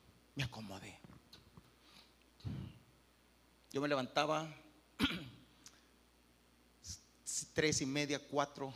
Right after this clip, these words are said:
cinco de la mañana a orar. ¿Sabes qué?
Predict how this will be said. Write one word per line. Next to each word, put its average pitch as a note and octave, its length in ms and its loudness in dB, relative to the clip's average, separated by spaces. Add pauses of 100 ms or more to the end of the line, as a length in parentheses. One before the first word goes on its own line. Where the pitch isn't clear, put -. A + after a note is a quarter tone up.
cinco C#3 500 -2
de A#2 80 -2
la A#2 60 -2
mañana B2 580 -4 (1160)
a - 60 -10
orar. A2+ 340 -2 (920)
¿Sabes G#2+ 300 -8
qué? A2 280 -4